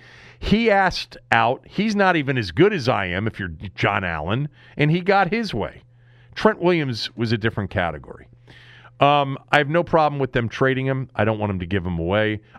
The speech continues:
I wish that Quinton Dunbar had handled this and his agent had handled it more maturely and that they would have worked out a deal because I think the Redskins would have.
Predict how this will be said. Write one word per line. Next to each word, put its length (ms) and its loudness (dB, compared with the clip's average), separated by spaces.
I 160 2
wish 720 -2
that 160 -2
Quinton 300 -2
Dunbar 520 0
had 220 -4
handled 440 -4
this 280 -4
and 140 -4
his 140 -4
agent 440 -6
had 160 -6
handled 440 -4
it 160 -8
more 220 -4
maturely 760 -2
and 180 0
that 140 -2
they 120 -2
would 140 -2
have 120 -4
worked 260 -4
out 140 -2
a 40 -4
deal 220 2
because 200 -2
I 60 0
think 160 -6
the 80 -2
Redskins 480 0
would 200 2
have. 220 -6